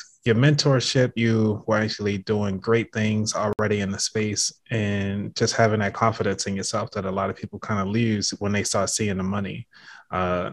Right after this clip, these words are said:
and where you sit at on that totem pole, you know, just like, "They can do it, I can do it too." And that, that belief system, and a lot of women don't have that. Um, not saying it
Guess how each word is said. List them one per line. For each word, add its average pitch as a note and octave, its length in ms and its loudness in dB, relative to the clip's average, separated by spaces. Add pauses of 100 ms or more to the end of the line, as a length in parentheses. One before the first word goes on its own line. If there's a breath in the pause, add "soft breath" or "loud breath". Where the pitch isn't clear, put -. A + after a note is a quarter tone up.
(160)
and A2 100 4
where G#2 120 4
you G#2+ 140 4
sit A#2+ 240 0
at G#2 160 2
on G2+ 140 -2
that F#2+ 180 -2
totem G2 300 -2
pole, - 380 -8 (540 soft breath)
you A2 120 -2
know, F2 220 -4
just - 260 -6
like, F#2 340 -6 (680)
"They A#2 120 6
can A#2+ 140 4
do A2 220 6
it, G#2+ 160 0
I G2 160 -2
can F#2 120 -10
do D#2+ 140 -6
it - 120 -10
too." - 340 -8 (120)
And A2+ 140 -2
that, G#2 200 -2
that A2 200 4
belief A#2 300 2
system, G2+ 340 0
and G2 80 2
a G2+ 40 0
lot C3+ 180 6
of D3+ 80 6
women A2+ 240 0
don't F#2+ 220 -6
have G#2 260 -6
that. C#3+ 240 -8 (520 loud breath)
Um, G2+ 560 -4 (500)
not D3+ 240 8
saying C#3+ 300 8
it A#2 200 6